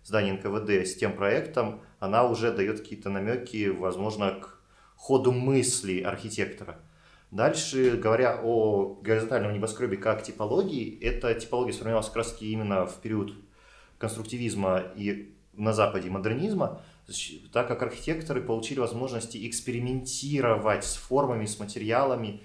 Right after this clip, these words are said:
И конструктивизм сам по себе как направление, он больше любит горизонтали, нежели вертикали. То есть гориз-, э, конструктивистские здания, вот даже немного отсылая к первому вопросу о отличительных черта-, от-,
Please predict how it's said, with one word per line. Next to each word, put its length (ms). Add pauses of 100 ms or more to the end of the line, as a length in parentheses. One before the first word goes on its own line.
(160)
И 140
конструктивизм 760
сам 220
по 60
себе 160
как 260
направление, 640
он 200
больше 320
любит 320 (220)
горизонтали, 600
нежели 340
вертикали. 560 (340)
То 60
есть 60
гориз-, 260
э, 260
конструктивистские 720
здания, 460
вот 360
даже 280
немного 280
отсылая 380
к 80
первому 280
вопросу 520
о 320
отличительных 260
черта-, 240
от-, 300